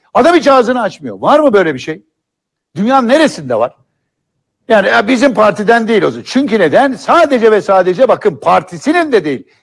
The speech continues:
bir kişinin meclis başkanı. Sadece ona bağlı. Mecliste ne olursa olsun. Ha, bir de mecliste varsa hani işte onun arabası var mı? Bunun şeyi var mı? E, efendim şoförü gelmiş mi? E, onun tahsisatı yapılmış mı? Kumanyalar verilmiş. O.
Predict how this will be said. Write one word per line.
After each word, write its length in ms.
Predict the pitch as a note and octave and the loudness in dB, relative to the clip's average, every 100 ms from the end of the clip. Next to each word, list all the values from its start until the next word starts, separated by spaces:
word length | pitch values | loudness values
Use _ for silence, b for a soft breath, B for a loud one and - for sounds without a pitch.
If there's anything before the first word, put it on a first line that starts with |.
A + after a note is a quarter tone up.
| _ | _
bir 380 | A#2+ A3 E4 D4 | -2 4 4 2
kişinin 440 | - G#3+ G3+ F3+ D#3+ | -4 -10 -8 -8 -6
meclis 460 | C#3+ C3+ A2 - | -6 -6 -10 -16
başkanı. 440 | A#2 - - F2+ _ _ _ | -16 -16 -20 -20 _ _ _
Sadece 540 | - D4+ D4 A#3+ G3+ | -4 0 2 2 0
ona 280 | G#3 F#3+ F3+ | -2 -2 -2
bağlı. 300 | C3+ G2+ - _ _ - | -2 -6 -12 _ _ -4
Mecliste 400 | A3 C4 C4 C4 | 0 0 0 2
ne 60 | |
olursa 400 | C#4+ D4+ C4+ - | 4 4 2 -2
olsun. 280 | F3 B2 - _ | -4 -6 -14 _
Ha, 240 | B3 - b _ | -4 -4 b _
bir 120 | D4 | 0
de 120 | A3+ A3 | 2 2
mecliste 640 | B3 G3 - C#4 C#4 - _ - | 0 -2 -2 2 2 -2 _ 0
varsa 340 | B3 - A3+ | 0 2 0
hani 300 | F#3+ A3 A3 - _ _ - | 0 -2 -6 -10 _ _ -14
işte 140 | - | -4
onun 220 | G3+ G3 | -4 0
arabası 460 | F#3+ F#3 F3 E3+ F3+ | 0 2 0 -2 0
var 160 | E3+ | 0
mı? 240 | C#3 G3 G#3 | 0 -6 -8
Bunun 400 | D#3+ D#3+ D#3+ - D3 | -8 -8 -10 -16 -14
şeyi 280 | D3+ C#3+ | -8 -2
var 180 | C#3 B2+ | 0 0
mı? 300 | G2+ E3+ A3+ - _ _ _ | 0 -4 -4 -12 _ _ _
E, 100 | - D#3 | -4 -2
efendim 280 | D#3+ D3+ | -2 -4
şoförü 340 | C#3 D3 D#3+ D#3 | -4 -4 -2 -2
gelmiş 440 | D3 D3+ C#3+ - | 0 0 -4 -12
mi? 100 | B2 | -8
E, 220 | F#3 - | -6 -4
onun 340 | D3 D#3 D#3 D3 | -4 -4 -6 -2
tahsisatı 560 | C#3+ C3+ - C#3+ A2+ | 0 0 0 -2 0
yapılmış 420 | C#3+ C#3 C#3+ C3+ B2+ | -4 -6 -8 -10 -10
mı? 120 | C3+ | -8
Kumanyalar 500 | C#3+ D3+ C#3 E3 D#3 | -2 0 0 0 -2
verilmiş. 260 | D#3 C3+ - | -6 -10 -2
O. 360 | F#3+ A#2+ - | 0 0 -4